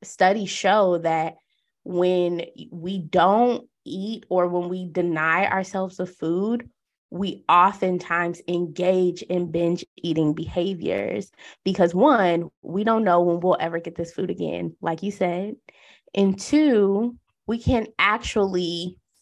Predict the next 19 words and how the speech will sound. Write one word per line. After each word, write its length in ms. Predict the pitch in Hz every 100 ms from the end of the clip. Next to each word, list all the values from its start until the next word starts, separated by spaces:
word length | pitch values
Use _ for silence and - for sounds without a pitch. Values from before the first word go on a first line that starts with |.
| _
form 840 | 220 247 247 190 156 156 156 180 - -
disordered 640 | 180 180 170 165 160 147 -
eating 360 | 143 131 147
behaviors. 1000 | 147 151 117 123 - - 65 - - - - - - -
And 220 | 170 -
oftentimes 840 | 160 202 233 233 214 180 175 170 175 160
that 320 | 175 180 -
is 320 | 180 190 196 196
where 200 | 175 170
the 160 | 165
emergence 480 | 160 160 170 180 170
of 100 | 156 -
eating 240 | 165 165
disorders 500 | 175 - - - -
come 220 | - 170
in 160 | 269 226
at, 240 | 170 175 - - - -
is 220 | 190 175
because 920 | 190 - 202 185 175 175 175 -